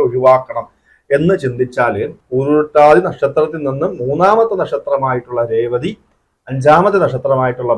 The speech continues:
ഭരണി, ഏഴാമത്തെ നക്ഷത്രമായിട്ടുള്ള രോഹിണി, അങ്ങനെ രേവതി, ഭരണി, രോഹിണി തുടങ്ങിയ മൂവഞ്ചേഴ്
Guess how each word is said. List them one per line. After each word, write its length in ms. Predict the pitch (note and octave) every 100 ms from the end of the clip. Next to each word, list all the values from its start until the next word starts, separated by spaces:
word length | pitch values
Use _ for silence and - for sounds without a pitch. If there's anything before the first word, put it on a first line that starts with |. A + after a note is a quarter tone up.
| F2+
ഭരണി, 320 | A2 B2 F3 - _ _ -
ഏഴാമത്തെ 560 | A#2+ C#3 D3+ E3 E3+ F#3
നക്ഷത്രമായിട്ടുള്ള 680 | C#3+ C3 C#3+ C#3+ C3 A#2+ D#3+ D3+
രോഹിണി, 320 | D#3+ D3+ - - _ _ _ -
അങ്ങനെ 240 | C3+ D#3 - - A#2 A2
രേവതി, 460 | A#2 C3+ D3+ D#3 - -
ഭരണി, 340 | A2+ B2+ D#3 D3+ C3
രോഹിണി 420 | A#2 C3 D3+ G#3 - A#2
തുടങ്ങിയ 280 | B2 D3 D#3+ -
മൂവഞ്ചേഴ് 960 | A#2 C#3+ F3+ C#3+ C3 D#3+ E3 B2+ D#3